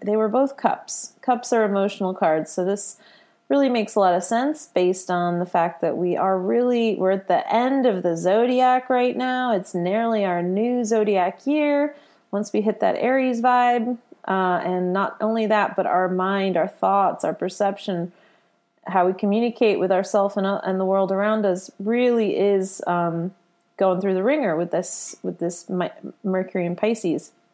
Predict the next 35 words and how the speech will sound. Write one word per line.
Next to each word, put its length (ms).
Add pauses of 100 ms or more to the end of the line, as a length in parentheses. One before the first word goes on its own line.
(760)
So 500 (360)
it 100
makes 220
a 40
lot 80
of 60
sense 340
that 480
along 340
with 160
that, 360
we're 200
really 240
tapping 360
into 220
our 100
emotions 560
and 120
processing 720
a 80
lot 200
of 80
that 160
information. 760 (440)
You 80
know, 280
it's 200
one 260
thing 260
to 140
have 380
knowledge 800
about 460
our 220
emotions 800